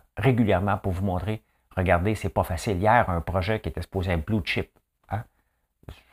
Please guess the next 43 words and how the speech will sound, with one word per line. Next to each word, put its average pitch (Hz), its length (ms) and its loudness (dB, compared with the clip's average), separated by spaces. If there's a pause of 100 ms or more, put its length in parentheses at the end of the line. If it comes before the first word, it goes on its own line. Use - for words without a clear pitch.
pas 104 100 -4
obligé 95 200 0
de 90 80 0
le 82 80 0
mentionner, 87 420 -2
vous 95 120 -6
me 80 80 -4
suivrez 87 580 -2
sur - 180 -10
l'autre, 82 200 -4
pas, - 340 -6
<laughs> - 520 -10
en 98 120 2
direct, 95 440 0 (380)
mais 92 280 0
c'était - 200 -8
supposé 101 300 -2
être - 80 -4
un 87 100 0
blue 98 300 0
chip - 420 -4 (140)
imbattable, 92 720 2 (140)
sans 117 240 0
problème. 98 520 0 (580)
Il 80 60 -6
a 78 40 -4
perdu 90 280 -2
soixante 95 480 -4
pour 76 140 -10
cent 87 140 -8
de - 60 -16
sa - 100 -8
valeur 76 320 -4 (220)
en - 100 -8
une 98 80 -4
journée. 76 300 -6 (1040)
C'est 90 180 -6
énorme. 80 320 -2 (760)
C'est 85 140 -2
énorme. 82 240 0
Imaginez-vous 98 520 4
I 95 40 4
B 82 100 0